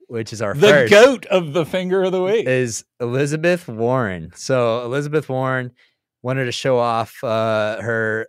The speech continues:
Speaker 1: uh, I would say her good food that she's making for Thanksgiving, but we'll get to that, uh, here in a second. She said, "Success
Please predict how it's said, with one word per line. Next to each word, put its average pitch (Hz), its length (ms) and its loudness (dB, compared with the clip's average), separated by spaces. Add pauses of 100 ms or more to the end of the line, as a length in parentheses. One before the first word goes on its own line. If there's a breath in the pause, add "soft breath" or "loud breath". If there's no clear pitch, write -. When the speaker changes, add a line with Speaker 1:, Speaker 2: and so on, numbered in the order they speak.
Speaker 1:
uh, 113 160 -12
I 110 80 -8
would 110 120 -10
say 113 480 -6 (120)
her 107 340 -6 (200)
good 110 260 -6
food 110 520 -12
that 107 160 -12
she's 104 200 -16
making 107 280 -12
for 98 120 -20
Thanksgiving, 101 640 -10
but 95 280 -8
we'll 101 220 -14
get 101 180 -12
to - 80 -20
that, 92 240 -10 (180)
uh, 98 160 -14
here 101 220 -16
in 92 100 -16
a 85 40 -20
second. 98 440 -14
She - 100 -20
said, - 180 -18
"Success - 500 -10